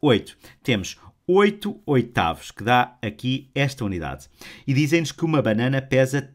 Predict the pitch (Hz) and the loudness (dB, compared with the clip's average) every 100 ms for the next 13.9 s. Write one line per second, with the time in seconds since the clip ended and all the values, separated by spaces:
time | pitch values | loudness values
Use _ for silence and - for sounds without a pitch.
0 | - 175 220 220 190 220 - 110 - - | -2 0 2 2 0 0 2 2 2 -6
1 | - - - 104 107 95 101 - 98 80 | -16 -14 -10 -4 -2 -2 -4 -4 -4 -4
2 | 87 - - 117 113 123 143 156 165 170 | -8 -10 -12 -8 -4 -4 -4 -6 -6 -8
3 | 160 _ _ _ _ _ _ _ _ 90 | -12 _ _ _ _ _ _ _ _ -18
4 | 87 107 123 135 139 139 139 143 135 - | -10 -4 0 0 0 -2 -4 -6 -8 -14
5 | - _ _ _ _ _ _ _ _ _ | -16 _ _ _ _ _ _ _ _ _
6 | _ 170 165 110 98 - 62 - - _ | _ 0 2 0 -2 -4 -10 -14 -20 _
7 | _ 131 160 - 143 117 104 127 123 123 | _ -6 -4 0 0 0 -2 -2 -2 -4
8 | - 110 - 156 165 110 87 151 165 95 | -6 -8 -2 4 4 2 -2 -2 0 0
9 | 92 78 73 69 - - - - - - | -2 -6 -10 -14 -18 -20 -20 -20 -8 -2
10 | 262 214 214 233 220 - - _ 117 107 | 2 2 2 2 -2 -4 -18 _ 2 2
11 | 98 _ 233 170 107 95 147 - 160 160 | 0 _ 0 2 0 -2 -4 -2 0 2
12 | 208 - _ _ _ - 120 90 87 - | 0 -8 _ _ _ -6 -4 -4 -6 -4
13 | 143 160 160 - - 143 143 165 | -2 -2 -4 -14 -2 0 0 -2